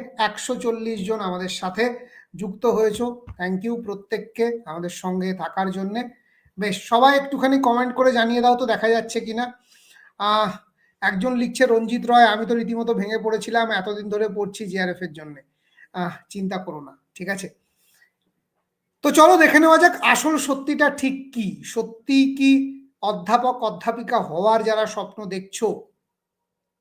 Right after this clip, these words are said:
নেট সেট লাগবে না, নেট সেট ছাড়াই অধ্যাপক অধ্যাপিকা হওয়া যাচ্ছে? তো সবার প্রথমে জানিয়ে রাখি যে নেট পরীক্ষা বা ইউজিসি নেট পরীক্ষা যারা কন্ডাক্ট করে এনটিএ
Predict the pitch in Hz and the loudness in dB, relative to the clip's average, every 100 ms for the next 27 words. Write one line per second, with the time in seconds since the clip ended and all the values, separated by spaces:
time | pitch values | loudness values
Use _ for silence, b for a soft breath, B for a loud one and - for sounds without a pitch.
0 | _ 175 180 - 196 208 175 170 202 156 | _ -10 -8 -10 -8 -6 -6 -4 -6 -6
1 | 165 165 196 180 - 147 196 214 208 202 | -8 -10 -10 -12 -10 -6 -4 -4 -4 -6
2 | 202 208 - 202 202 185 202 208 196 - | -6 -8 -8 -10 -6 -4 -4 -4 -8 -10
3 | - - _ _ _ _ - _ _ _ | -14 -16 _ _ _ _ -20 _ _ _
4 | _ _ _ _ _ 294 277 - - 262 | _ _ _ _ _ 6 6 2 0 4
5 | 285 294 277 247 285 254 226 247 254 220 | 6 4 0 -2 0 2 2 2 2 2
6 | 214 277 285 - _ 202 220 220 - - | 0 -6 -8 -16 _ -2 0 0 -6 -18
7 | _ _ _ _ 202 277 277 247 190 185 | _ _ _ _ 0 0 0 -6 -6 -8
8 | - - _ _ _ _ 208 214 - 240 | -14 -16 _ _ _ _ -4 -4 -8 -6
9 | 254 277 277 - 190 - - 226 226 247 | -4 -2 -2 -2 -8 -14 -8 -8 -6 -10
10 | 240 - 240 208 196 196 - - 196 202 | -10 -4 -2 0 -2 -4 -8 -12 -10 -6
11 | 208 208 - 214 220 180 185 185 220 240 | -6 -6 -8 -2 -2 -2 -6 -6 -6 -8
12 | 294 | -8